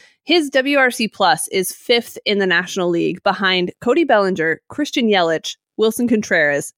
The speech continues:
and Rhys Hoskins. Just, you know, a few guys at the, at the peak of their game. His O P S, the same rankings. He's fifth behind those other players. In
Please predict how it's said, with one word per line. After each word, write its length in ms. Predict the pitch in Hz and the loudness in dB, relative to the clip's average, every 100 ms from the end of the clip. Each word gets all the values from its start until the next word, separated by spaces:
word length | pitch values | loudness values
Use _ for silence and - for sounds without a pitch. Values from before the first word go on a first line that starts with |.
| _ 190 | _ -8
and 180 | 175 | -4
Rhys 200 | 175 165 | -2 -2
Hoskins. 600 | 196 156 - - - - - _ _ _ | -2 -2 -2 -10 -12 -14 -16 _ _ _
Just, 240 | 427 - - - | -2 -2 -6 -6
you 140 | 247 | -2
know, 160 | 185 165 | 2 2
a 80 | |
few 260 | 208 240 254 | 0 0 2
guys 340 | 214 190 185 | 4 2 2
at 120 | 185 180 | -2 -2
the, 200 | 175 165 | -4 -4
at 100 | - | -8
the 100 | 196 - | -10 -12
peak 260 | - 262 226 | -2 -2 0
of 140 | 202 | -2
their 160 | 175 175 | 0 0
game. 420 | 180 226 196 180 - - - _ _ _ | 2 2 2 0 -6 -16 -20 _ _ _
His 220 | - 262 - | -2 0 2
O 100 | 262 | 0
P 220 | 269 285 | 0 2
S, 320 | 262 165 - - _ | 2 0 -8 -18 _
the 100 | 202 | -8
same 360 | 185 - 208 208 | -6 -2 0 2
rankings. 500 | 208 226 208 117 - | 2 0 -4 -10 -10
He's 180 | 160 - | -10 -4
fifth 300 | 208 202 - | -2 -2 -2
behind 400 | 202 180 175 160 180 | -2 0 -2 -2 2
those 240 | 175 165 | 2 2
other 240 | 170 160 | -2 -2
players. 440 | 156 233 226 175 - - - _ _ | -2 0 2 2 -2 -12 -20 _ _
In 180 | 262 247 | -2 -2